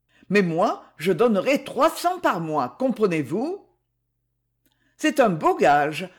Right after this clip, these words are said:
vous trouverez avec ça. » « Ça ne vous tenterait pas ? » « Moi, je suis placée », fit Eudoxie avec un sourire supérieur. « Je suis chez des personnes très bien,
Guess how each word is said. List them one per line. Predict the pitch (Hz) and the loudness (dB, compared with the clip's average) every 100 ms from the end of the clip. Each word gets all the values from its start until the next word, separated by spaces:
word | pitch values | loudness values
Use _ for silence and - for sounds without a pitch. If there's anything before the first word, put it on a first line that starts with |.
| _ 214 | _ -6
vous | 220 | -4
trouverez | - 381 339 165 156 - | -2 -2 0 0 0 0
avec | 170 170 | -2 -4
ça. » « | - 165 170 180 _ _ _ _ _ _ _ _ _ _ | -4 -2 -2 -4 _ _ _ _ _ _ _ _ _ _
Ça | - 220 | -2 0
ne | 175 | 0
vous | 156 | -4
tenterait | 156 330 330 233 151 | 0 0 0 0 0
pas ? » « | 147 160 190 381 - _ _ _ _ _ _ _ _ - | 0 -2 -2 -4 -10 _ _ _ _ _ _ _ _ -8
Moi, | 202 233 349 403 | 2 4 4 0
je | 180 359 | -4 -2
suis | 381 370 | 0 0
placée », | 339 240 - 156 160 160 - _ | 2 0 -2 -2 -2 -2 -14 _
fit | 208 | -2
Eudoxie | 226 202 175 - 220 311 | 0 2 -2 -6 -4 -2
avec | 262 175 | -2 -4
un | 175 | -6
sourire | - 254 269 349 349 | -6 -6 -4 -4 -4
supérieur. « | 294 220 208 147 143 139 147 - _ _ _ _ | -6 -2 -2 0 0 0 -4 -14 _ _ _ _
Je | - 220 | -2 0
suis | 220 240 359 | 0 0 0
chez | 330 214 | 0 -2
des | 165 | 0
personnes | 254 254 - 339 359 - | -2 -2 -2 -2 -2 -6
très | - 302 | -2 0
bien, | 160 143 131 | 2 0 -2